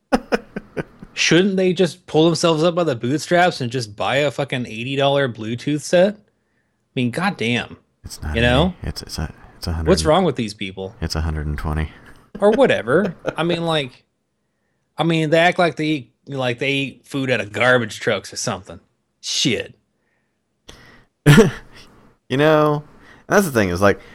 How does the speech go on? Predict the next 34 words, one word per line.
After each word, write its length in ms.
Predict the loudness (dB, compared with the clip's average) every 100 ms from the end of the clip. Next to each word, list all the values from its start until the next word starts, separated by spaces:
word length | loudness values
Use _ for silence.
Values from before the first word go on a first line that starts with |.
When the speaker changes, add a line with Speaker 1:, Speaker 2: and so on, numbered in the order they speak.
| 0
Speaker 1:
okay, 240 | 2 4 2
so 420 | 6 6 6 4 -10 -20 -20 -20 -20 _ _ _ _
they're 160 | 4 4
gonna 240 | 6 4
give 160 | 4 2
you 140 | 2
some 180 | 0 -4
free 220 | -2 -2
headphones. 600 | -2 -4 -6 -8 -10 -16 -20 -20 _ _ _ _ _ _ _ _ _
I 80 | -4
mean, 340 | -2 -2 -2 0
they'd 220 | 0 2
always 380 | 4 4 4 0
give 180 | -4 -4
you 80 | -4
free 240 | -4 -4
headphones. 680 | -2 -4 -6 -8 -8 -10 -14 _ _ _ _ _ _ _ _ _ _ _ _ _ _ _ _ _
Okay, 300 | -6 -4 -6 -10 -20
free 460 | -20 -8 2 2 4
in 140 | 0
quotation 580 | 0 -2 0 -2 -4 -8
marks. 280 | -8 -8 0
Speaker 2:
No, 160 | 2 4
here's 240 | 4 2
the 80 | 2
thing. 260 | 0 -2 -2
Speaker 1:
<laughs> 40 | -4 -6 -12 -20 -12
Speaker 2:
So, 360 | -2 0 -2 -6 _ _ 0
are 140 | 4
they 100 | 4
still 240 | 4 0
gonna 180 | 2 2
do 140 | 0 0
that? 300 | 0 -2